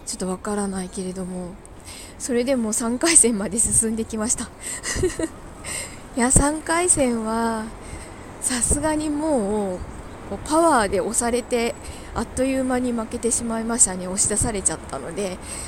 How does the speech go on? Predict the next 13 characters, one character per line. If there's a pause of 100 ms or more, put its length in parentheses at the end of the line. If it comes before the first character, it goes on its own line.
(1160)
も
う
何
も
す
る、 (540)
<laughs>
す
る (120)
余
裕、
よ-、 (160)
ん？